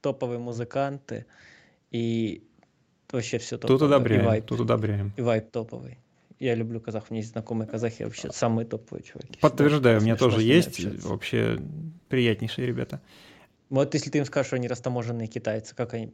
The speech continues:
Speaker 1: а, а,
Speaker 2: Ну,
Speaker 1: отреагируют?
Speaker 2: мне они, наверное, ничего не сделают, потому что они меня хорошо
Speaker 1: Ну, вот
Speaker 2: знают.
Speaker 1: они посмеются,
Speaker 2: Но в
Speaker 1: они
Speaker 2: целом, в
Speaker 1: понимают,
Speaker 2: целом
Speaker 1: что
Speaker 2: я
Speaker 1: из
Speaker 2: знаю
Speaker 1: добра
Speaker 2: тех,
Speaker 1: из-
Speaker 2: которые достаточно спортивные и достаточно
Speaker 1: Потому что надо быть спортивным, чтоб, чтоб бить людей.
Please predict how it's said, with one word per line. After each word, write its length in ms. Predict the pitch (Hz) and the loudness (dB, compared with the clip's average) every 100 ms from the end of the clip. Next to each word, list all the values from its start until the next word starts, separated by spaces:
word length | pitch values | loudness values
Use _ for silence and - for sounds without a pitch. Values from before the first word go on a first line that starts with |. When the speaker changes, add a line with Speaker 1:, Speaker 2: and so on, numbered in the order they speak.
| - | -10
Speaker 1:
а, 160 | 117 - | -10 -8
а, 80 | - - | -12 -8
Speaker 2:
Ну, 60 | 131 | -8
Speaker 1:
отреагируют? 360 | - 120 127 123 | 0 4 6 6
Speaker 2:
мне 320 | 127 151 233 | 8 10 10
они, 140 | 226 | 10
наверное, 200 | 196 196 | 10 10
ничего 220 | 190 - 190 | 8 8 8
не 140 | 135 | 6
сделают, 420 | 123 120 113 107 | 6 6 8 4
потому 220 | 104 120 | 2 -2
что 160 | - 135 | 0 0
они 100 | 139 | 2
меня 160 | 139 127 | 2 4
хорошо 320 | 143 147 160 | 4 4 6
Speaker 1:
Ну, 60 | |
вот 80 | 131 | 6
Speaker 2:
знают. 240 | 120 113 143 | 8 6 6
Speaker 1:
они 100 | 139 | 2
посмеются, 500 | 151 - 147 127 123 | 0 2 2 4 4
Speaker 2:
Но 80 | 131 | 2
в 60 | - | 6
Speaker 1:
они 40 | |
Speaker 2:
целом, 180 | 175 196 | 8 8
в 100 | 165 | 8
Speaker 1:
понимают, 340 | 127 127 135 | 4 0 -2
Speaker 2:
целом 320 | - 175 185 170 | 6 8 8 6
Speaker 1:
что 80 | 151 | 6
Speaker 2:
я 80 | 147 | 6
Speaker 1:
из 40 | 147 | 6
Speaker 2:
знаю 240 | 160 165 | 8 6
Speaker 1:
добра 140 | 120 156 | 8 4
Speaker 2:
тех, 80 | 120 | 4
Speaker 1:
из- 40 | |
Speaker 2:
которые 580 | 151 - 151 147 139 135 - - - - | 0 2 4 6 4 2 -6 -18 -18 -2
достаточно 600 | 127 156 - 185 175 165 151 | 6 8 8 8 8 6 4
спортивные 800 | - 156 - 185 185 156 139 | 6 4 6 8 8 8 6
и 120 | - 135 | 2 4
достаточно 960 | 139 - 156 156 - 143 131 127 123 107 - - _ - - - | 4 6 4 4 0 4 6 6 4 0 -8 -20 _ -20 -20 -12
Speaker 1:
Потому 80 | 123 | -2
что 100 | 135 | 0
надо 160 | 123 | 0
быть 120 | 127 | -2
спортивным, 480 | 120 135 - 185 160 | 0 -2 0 0 0
чтоб, 160 | - 131 - | -4 -14 -14
чтоб 160 | 131 - _ | -16 -16 _
бить 280 | 123 123 - | -10 -10 -8
людей. 500 | 123 117 160 151 | -6 -4 -4 -4